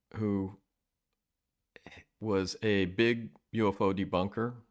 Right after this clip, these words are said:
who, where I learned that Sagan and Hynek had parallel careers,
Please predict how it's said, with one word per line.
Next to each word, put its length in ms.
who, 160
where 260
I 120
learned 300
that 140
Sagan 460
and 240
Hynek 400
had 220
parallel 460
careers, 720